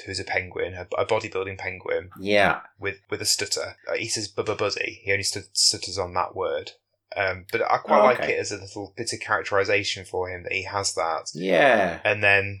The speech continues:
Speaker 2: A vulnerable bodybuilder.
Speaker 1: Yeah, yeah, exactly.
Speaker 2: Yeah.
Speaker 1: And then
Speaker 2: Mm.
Speaker 1: Deirdre, who was quite full on, quite flirty at the start, and she's, she's cooled down a bit now, fortunately, which is, is good.
Speaker 2: Good. It's actually you ignored her.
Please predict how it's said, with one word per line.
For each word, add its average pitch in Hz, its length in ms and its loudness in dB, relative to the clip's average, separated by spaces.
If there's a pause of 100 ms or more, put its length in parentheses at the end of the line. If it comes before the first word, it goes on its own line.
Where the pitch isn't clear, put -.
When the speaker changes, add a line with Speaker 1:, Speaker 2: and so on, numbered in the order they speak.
(100)
Speaker 2:
A 110 120 6
vulnerable 120 680 6
bodybuilder. 110 300 6
Speaker 1:
Yeah, 131 400 6 (160)
yeah, 107 220 4 (180)
exactly. 95 680 0 (300)
Speaker 2:
Yeah. 95 320 0 (120)
Speaker 1:
And 110 100 4
then 104 120 2
Speaker 2:
Mm. - 20 0
Speaker 1:
Deirdre, 113 300 4
who 104 60 -4
was 107 120 -2
quite - 260 -2
full 98 240 -2
on, 98 120 -2
quite - 200 -2
flirty 104 380 0
at - 60 -18
the - 40 -14
start, - 400 0
and 90 100 -12
she's, - 320 0
she's - 200 0
cooled 98 240 -4
down 90 180 0
a 90 40 -10
bit - 180 -6
now, 85 160 -4
fortunately, - 540 -6
which - 180 -10
is, - 300 -8 (100)
is - 120 -6
good. - 220 -10 (100)
Speaker 2:
Good. 80 200 2
It's 85 120 -4
actually - 300 2
you 98 40 4
ignored 95 360 0
her. 69 140 -2